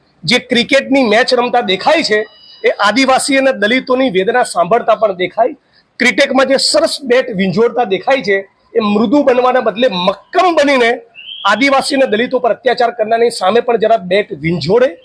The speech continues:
શિડ્યુલ કાસ્ટ, શિડ્યુલ ટ્રાઇબ સપ્લાનના નાણાં બીજે ડાયવર્ટ ન થાય. એટ્રોસિટી એક્ટમાં ઠરાવ્યું છે કે મામલતદાર, પ્રાંત અધિકારી, કલેક્ટર અને એસ પી એ એટ્રોસિટીઝની ગંભીર સબના-, ઘટનાઓ સબબ સ્થળો પર જવું,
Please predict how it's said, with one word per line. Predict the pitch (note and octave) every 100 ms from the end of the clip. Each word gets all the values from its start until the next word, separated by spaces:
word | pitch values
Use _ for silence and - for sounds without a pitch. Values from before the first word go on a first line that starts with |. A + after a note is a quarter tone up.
| _ _ -
શિડ્યુલ | - A3 C4
કાસ્ટ, | C4 C4
શિડ્યુલ | - A3 A#3+
ટ્રાઇબ | A#3
સપ્લાનના | A#3+ A3+ - A#3 A#3+ A3+
નાણાં | F#3+ F#3+ A3+
બીજે | F#3+ F#3 A3+
ડાયવર્ટ | E3 E3 F#3+ A3 - E3
ન | G#3+
થાય. | - B3 - - - -
એટ્રોસિટી | G3+ C#4 - A#3
એક્ટમાં | C4 B3+ C4 F#3+
ઠરાવ્યું | A3 A#3+ C4
છે | B3 A3+
કે | G#3+
મામલતદાર, | F#3 G#3 B3+ G3+ A#3+
પ્રાંત | B3+ A#3 A3+ A3+
અધિકારી, | G#3 A#3+ A#3+
કલેક્ટર | - G3 A3 A#3+
અને | A3 G3+
એસ | - -
પી |
એ | C4+ G3 - - - -
એટ્રોસિટીઝની | A3 C4 C4+ A3+ B3+ A3+
ગંભીર | A#3+ F3+ G3+ B3+
સબના-, | B3 A3 G3 A#3+ C4 F#3
ઘટનાઓ | F#3 - A#3+
સબબ | A#3+ A3+ A3+ C4+ - - _
સ્થળો | - - B3+ C#4+
પર | D4 C4+
જવું, | C4 D4+